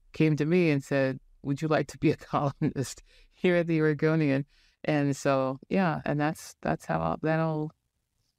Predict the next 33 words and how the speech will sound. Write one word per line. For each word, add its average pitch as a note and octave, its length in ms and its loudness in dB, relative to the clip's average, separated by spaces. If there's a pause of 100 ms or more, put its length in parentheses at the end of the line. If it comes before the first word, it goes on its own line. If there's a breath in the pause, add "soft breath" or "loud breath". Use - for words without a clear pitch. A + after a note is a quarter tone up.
(160)
shook - 280 -6
out. - 240 -4
It - 240 -12
was G3+ 60 0
a G#3 60 0
lot B3 180 4
of C#4 80 -8
pressure B3 500 -2 (800)
'cause G#3+ 220 -2
I A3+ 120 4
didn't A#3 360 0
really A3 480 0
feel B3 200 0
like G#3+ 160 0
I F#3+ 100 2
fit A3 180 2
in G3 140 2
anywhere, F#3+ 520 0 (580)
because F#3+ 420 0
my A#3 220 2
thing G3 260 0
was, E3 320 2
I'm A#3+ 100 4
gonna B3 120 4
tell G3 180 2
the D#3 80 2
truth, D#3+ 480 -2 (380)
and E3 120 0
I'm E3+ 120 2
gonna F3+ 160 0
tell G#3 200 2
the B3 120 0
truth F#3 460 -2